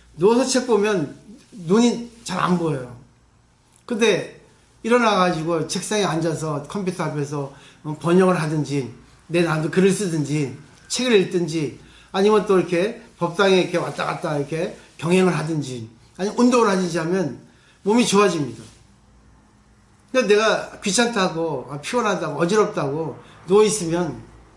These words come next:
오래도 몸이 약해지더라고요. 그러니까 제가 이제, 에, 생각해낸 게, 아, 하루 종일 서 있자. 하루 종일 앉아 있자.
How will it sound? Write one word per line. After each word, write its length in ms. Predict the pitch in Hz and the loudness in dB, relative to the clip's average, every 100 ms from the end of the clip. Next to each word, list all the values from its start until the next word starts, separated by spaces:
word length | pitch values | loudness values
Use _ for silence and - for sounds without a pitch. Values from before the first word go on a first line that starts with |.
| _ _ _ | _ _ _
오래도 280 | 196 202 190 | 2 2 4
몸이 220 | 175 170 | 2 2
약해지더라고요. 840 | 170 - 175 131 135 117 110 113 113 - _ _ _ _ | 0 -2 -6 -6 -8 -12 -14 -18 -20 -20 _ _ _ _
그러니까 120 | 214 | -2
제가 280 | 185 180 160 | 0 0 0
이제, 320 | 139 139 120 - - - _ | -2 -4 -8 -16 -20 -20 _
에, 260 | 147 139 127 | -2 0 -2
생각해낸 680 | - 202 185 175 151 143 | -4 -2 2 2 2 0
게, 280 | 139 156 131 - | -2 -6 -8 -6
아, 460 | 165 202 156 - - _ _ _ _ _ _ | -2 0 -2 -8 -20 _ _ _ _ _ _
하루 220 | - 233 233 | -8 -2 2
종일 240 | 233 208 | 4 2
서 160 | - 151 | 0 -4
있자. 380 | - 135 123 - - _ _ _ _ _ _ _ _ _ | -4 -10 -12 -18 -20 _ _ _ _ _ _ _ _ _
하루 200 | - 220 | -4 0
종일 120 | 226 | 2
앉아 240 | 156 165 | 2 4
있자. 460 | 190 165 139 123 | 4 2 -6 -10